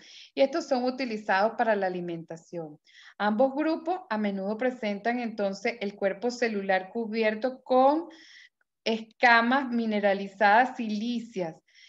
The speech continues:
que pueden tener unas estructuras muy bonitas.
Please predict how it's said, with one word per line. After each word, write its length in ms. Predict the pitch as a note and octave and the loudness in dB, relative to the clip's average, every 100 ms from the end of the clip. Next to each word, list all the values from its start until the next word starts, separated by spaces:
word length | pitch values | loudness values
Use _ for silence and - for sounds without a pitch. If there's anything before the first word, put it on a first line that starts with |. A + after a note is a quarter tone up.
| _ | _
que 140 | - | -2
pueden 400 | A3 A3 F#3+ G3+ | -2 0 0 0
tener 540 | G#3+ A#3 G3+ F#3+ G3+ G#3+ - - _ | 0 0 0 0 0 -4 -16 -20 _
unas 320 | - G#3+ G#3 | -4 0 2
estructuras 640 | A3 B3+ D#4+ - F#3 F#3+ G#3+ | 0 -4 -8 -6 0 0 0
muy 320 | G#3 G3+ F#3+ | -2 -2 -4
bonitas. 680 | F#3 G3 F#3 D3+ D3+ D#3 | -4 -4 -4 -8 -12 -20